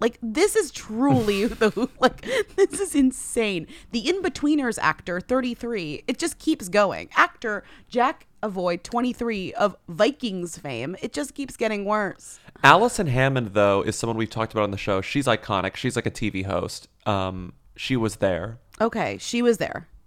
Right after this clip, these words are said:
Speaker 2: Megan, Michelle Heaton, I, you mentioned her. I don't really know much about her.
Speaker 1: She was there. This photo
Speaker 2: Jack
Speaker 1: of her with Mark
Speaker 2: McAvoy.
Speaker 1: is
Speaker 2: We've talked about, we've talked
Speaker 1: Right.
Speaker 2: about Jack McAvoy 'cause he's on Vikings.
Speaker 1: He's there. He was there.
Speaker 2: Why are all of these people at this event?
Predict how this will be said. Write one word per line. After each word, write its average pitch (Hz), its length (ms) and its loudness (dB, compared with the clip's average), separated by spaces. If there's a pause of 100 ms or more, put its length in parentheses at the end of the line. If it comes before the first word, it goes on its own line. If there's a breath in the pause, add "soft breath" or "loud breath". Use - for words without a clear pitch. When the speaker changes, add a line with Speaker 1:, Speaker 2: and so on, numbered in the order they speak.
(300)
Speaker 2:
Megan, 139 560 2 (120)
Michelle 131 380 0
Heaton, 113 340 -6
I, 101 320 0
you 101 240 -4
mentioned 101 300 -4
her. 98 100 -4
I - 80 2
don't 104 140 0
really 98 180 -4
know 90 160 -4
much 87 160 -6
about - 280 -6
her. 87 320 -8 (200)
Speaker 1:
She - 180 -6
was 233 160 -2
there. 147 300 -8 (840)
This 220 160 0
photo 196 220 0
Speaker 2:
Jack 127 200 8
Speaker 1:
of - 80 -2
her - 0 -
with 123 140 6
Mark 165 160 4
Speaker 2:
McAvoy. 131 180 6
Speaker 1:
is 139 60 -2
Speaker 2:
We've 143 100 0
talked 151 260 2
about, 170 300 0
we've 143 140 -2
talked 143 220 -6
Speaker 1:
Right. - 40 -14
Speaker 2:
about 135 160 2
Jack 117 220 0
McAvoy 113 440 0
'cause 123 140 -6
he's 127 140 -4
on 120 120 -2
Vikings. 127 560 -4 (580)
Speaker 1:
He's 247 360 -2
there. 160 240 0
He 196 160 -6
was 254 140 -6
there. 214 320 -2 (340 loud breath)
Speaker 2:
Why 196 420 -2
are - 180 -2
all 175 160 -2
of 175 80 -8
these 180 160 -8
people 170 300 -8
at 160 120 -4
this 147 160 -4
event? 147 440 -6